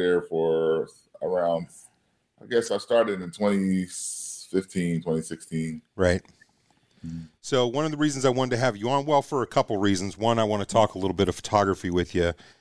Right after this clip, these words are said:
Speaker 1: Okay.
Speaker 2: and, and different approaches to things.
Speaker 1: Mm-hmm.
Speaker 2: Um,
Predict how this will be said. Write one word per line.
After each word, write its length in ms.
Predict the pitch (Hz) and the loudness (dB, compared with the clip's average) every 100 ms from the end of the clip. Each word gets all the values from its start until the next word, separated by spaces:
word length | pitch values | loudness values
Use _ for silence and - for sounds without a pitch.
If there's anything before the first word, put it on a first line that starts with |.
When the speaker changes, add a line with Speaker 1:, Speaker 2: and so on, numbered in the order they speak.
| - | -4
Speaker 1:
Okay. 200 | 90 90 | 0 0
Speaker 2:
and, 200 | 82 85 | -2 -4
and 260 | 95 95 90 | -4 -2 2
different 280 | 107 - 92 | 2 2 -4
approaches 580 | - 104 95 104 90 | 0 0 2 0 -2
to 80 | - | -2
things. 600 | - 98 95 95 90 - - - - - 95 | 0 2 2 0 0 -2 -4 -20 -20 -8 -2
Speaker 1:
Mm-hmm. 140 | 107 | 0
Speaker 2:
Um, 580 | - 87 85 82 80 | 0 -2 -6 -8 -8